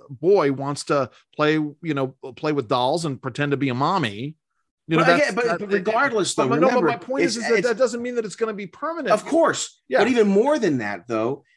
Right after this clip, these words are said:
Speaker 2: the, it's the parents' job. We are supposed to mold,
Speaker 1: Absolutely.
Speaker 2: we are supposed to mold our children's
Speaker 1: Right.
Speaker 2: sexuality, uh, everything about them, their intellect, their soul.
Speaker 1: Well, and this is why, right, you have all, you have the, the, you and I have talked about this.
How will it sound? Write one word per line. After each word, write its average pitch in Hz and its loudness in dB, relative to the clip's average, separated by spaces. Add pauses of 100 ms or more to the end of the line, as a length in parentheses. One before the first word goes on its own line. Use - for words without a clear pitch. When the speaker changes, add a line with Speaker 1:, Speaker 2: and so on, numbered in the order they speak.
(120)
Speaker 2:
the, 151 2
it's 180 -2
the 185 -6
parents' 240 -4
job. 143 -2
We 233 -4
are 262 0
supposed - -6
to 220 0 (100)
mold, 226 4
Speaker 1:
Absolutely. 113 -6
Speaker 2:
we 233 4
are 277 4
supposed 214 -2
to 175 -2
mold 165 -2 (240)
our 156 0
children's 143 -4
Speaker 1:
Right. 269 2
Speaker 2:
sexuality, 202 -6 (480)
uh, 139 2
everything 226 0
about 240 -2
them, 113 -6 (180)
their 165 0
intellect, 226 0 (160)
their 165 0
soul. 208 -2
Speaker 1:
Well, 185 -2
and 165 2
this 175 0
is 175 -4
why, 151 2
right, 123 0
you 143 -2
have 120 -4
all, 131 0
you 123 -4
have 120 -4
the, 113 -2
the, 104 -6 (300)
you 139 -4
and 175 0
I 156 2
have 147 0
talked 185 -2
about 117 -2
this. - -10